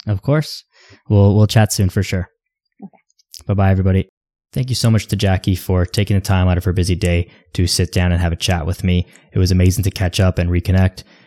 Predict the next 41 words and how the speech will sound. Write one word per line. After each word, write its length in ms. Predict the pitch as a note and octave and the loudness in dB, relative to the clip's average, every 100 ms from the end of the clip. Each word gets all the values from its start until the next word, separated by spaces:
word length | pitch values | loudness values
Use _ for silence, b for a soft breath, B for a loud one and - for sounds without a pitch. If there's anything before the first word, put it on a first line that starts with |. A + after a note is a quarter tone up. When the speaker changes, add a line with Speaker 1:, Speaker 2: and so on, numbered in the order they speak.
| b | b
Speaker 1:
especially 540 | G2+ - F2+ - F#2 F2+ | -4 -2 -2 0 0 2
seeing 420 | - G2 F#2 F#2 | 0 2 4 4
that 120 | F2 | 2
she's 160 | - F2 | 0 0
doing 200 | F#2 F2+ | 0 2
so 180 | F#2+ | 2
well 280 | F2 F2+ F2+ | 2 4 4
and 120 | F2 | 2
really 180 | F2 F2+ | 2 2
loving 300 | F2 F2 F2 | 2 0 0
what 100 | F2 | 0
she's 160 | - F2 | -2 -2
doing 300 | G2+ G2+ F#2 | 2 2 2
after 260 | F2 - | 0 0
those 320 | F2+ F2 E2+ - B B B | 0 0 0 -4 B B B
years 260 | G2 F#2 | 0 2
ago, 220 | F2+ F#2 F2+ | 2 2 2
those 160 | F2 | 2
conversations 720 | - F#2 F2 - F#2 - F#2 | 0 -2 -2 0 0 0 -2
that 120 | F2+ | 0
we 60 | F2+ | 0
had 280 | F2 F2+ F2+ | 2 2 2
about 200 | F2 F2 | 2 2
our 80 | E2+ | 2
futures 460 | A2 G2 G2 F2+ | 0 2 2 2
and 120 | F2 | 2
what 140 | F2 F2 | 0 0
was 220 | F2 F#2 | 0 2
next 320 | G#2 G#2 - | 2 2 0
and 100 | F2+ | -2
making 220 | F2+ F2 | -2 -2
decisions 480 | F2 - A#2+ G#2+ G2+ | -4 0 2 4 2
that 180 | F#2 F2+ | 2 0
seemed 240 | - C#3 | 0 2
big 160 | D3 C#3+ | 2 0
and 80 | C3+ | 0
scary 300 | C#3+ C3 C3 | 2 2 2
at 60 | |
the 60 | B2 | 2
time. 320 | - A#2+ A#2 | 2 2 4
And 160 | G#2 | 4